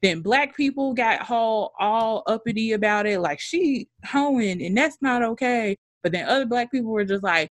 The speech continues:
"She finagled a white man out of his money? Girl, go." Like, woo. <laughs> And then, like, of course, everybody else was just like,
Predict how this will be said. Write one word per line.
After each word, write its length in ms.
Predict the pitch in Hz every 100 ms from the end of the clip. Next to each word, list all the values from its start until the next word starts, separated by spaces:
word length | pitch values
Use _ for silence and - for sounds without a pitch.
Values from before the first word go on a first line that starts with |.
| _
"She 180 | - 381
finagled 480 | 294 269 294 247 185
a 60 |
white 320 | 151 165 392 359
man 280 | 359 370 -
out 160 | 294
of 80 | 320
his 180 | 349 330
money? 400 | 339 427 453 381
Girl, 300 | 220 262 311
go." 440 | 262 214 214 220 220
Like, 260 | 175 208 -
woo. 440 | 605 659 622 226
<laughs> 180 | 302 - 1077 - 330 _ 392 - - - -
And 180 | 214 214
then, 300 | 208 190 185
like, 180 | 175 160
of 140 | 190
course, 280 | - 240 240 -
everybody 380 | 196 185 170 208
else 200 | 254 240
was 80 | 208
just 260 | 196 190
like, 300 | 175 156 160